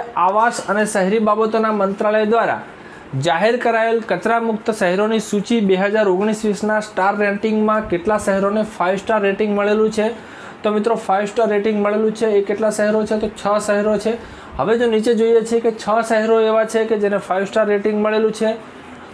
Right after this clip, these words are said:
પાસઠ શહેરો એવા છે કે જેને three star rating મળેલું છે અને સેવન્ટી શહેરો એવા છે કે જેને કચરો મુક્ત શહેરો માટે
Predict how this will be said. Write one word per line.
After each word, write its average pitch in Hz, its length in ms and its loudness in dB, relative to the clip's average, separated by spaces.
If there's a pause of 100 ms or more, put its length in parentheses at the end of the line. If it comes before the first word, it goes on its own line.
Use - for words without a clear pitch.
(140)
પાસઠ 190 460 0
શહેરો 214 360 2
એવા 214 260 4
છે 220 200 0
કે 220 120 0
જેને 196 220 0
three 196 260 0
star 214 260 2
rating 208 340 0
મળેલું 220 320 2
છે 220 140 0
અને 214 160 2
સેવન્ટી 208 520 0
શહેરો 208 320 0
એવા 214 260 2
છે 214 220 0
કે 214 120 0
જેને 208 200 0
કચરો 202 360 -2
મુક્ત 214 240 -2
શહેરો 202 340 0
માટે 208 420 -2